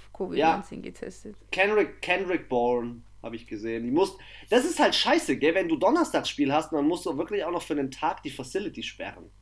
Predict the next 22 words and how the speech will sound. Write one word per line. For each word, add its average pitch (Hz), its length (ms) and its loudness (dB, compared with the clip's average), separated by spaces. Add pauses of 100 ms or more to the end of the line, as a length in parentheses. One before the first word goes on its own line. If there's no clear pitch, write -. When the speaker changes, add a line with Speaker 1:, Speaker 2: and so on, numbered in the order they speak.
(960)
Speaker 1:
<laughs> 226 200 -6 (340)
Speaker 2:
Das 135 200 -6
ist 110 80 -4
richtig 156 280 4
Speaker 1:
Ja. - 40 -14
Speaker 2:
kacke, - 340 -14
ey. - 80 -12
Dann 104 80 -10
kannst 123 220 -6
du - 20 -4
dich 165 100 -2
nicht 165 60 -10
mal 120 60 -4
vorbereiten. 101 560 -8 (580)
Speaker 1:
Das 208 140 -20
ist 220 160 -14
echt - 200 -16
madig. 190 400 -14 (1300)
Speaker 2:
Ja, 160 240 6
und 240 320 6
was - 180 2
wir 202 140 2